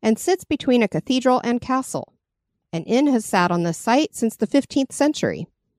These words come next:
The oldest part of this hotel dates back to seventeen ten. The Prince of Wales had lunch here in nineteen twenty-five. This White Hart has a variety of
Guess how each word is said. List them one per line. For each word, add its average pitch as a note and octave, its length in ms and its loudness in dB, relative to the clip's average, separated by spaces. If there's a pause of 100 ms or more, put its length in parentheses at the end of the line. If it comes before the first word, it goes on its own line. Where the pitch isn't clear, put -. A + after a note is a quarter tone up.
(320)
The G#3+ 120 -4
oldest F#4+ 360 2
part F#3 180 2
of F3 80 0
this F3+ 180 2
hotel F#3 400 2
dates A#3 260 -2
back F#3+ 220 0
to F3+ 80 -6
seventeen D#3+ 520 -2
ten. G#3+ 360 -2 (720)
The C4 80 -6
Prince A#4 300 -2
of F4+ 100 -6
Wales E4 360 2
had G3 180 0
lunch F3 240 -2
here A3+ 180 0
in G#3 80 2
nineteen F3+ 380 -2
twenty-five. E3+ 640 -2 (760)
This G4+ 240 0
White D#3+ 220 0
Hart D#3+ 340 0 (140)
has C4+ 200 2
a A#3+ 60 0
variety A3 480 4
of F#3 100 0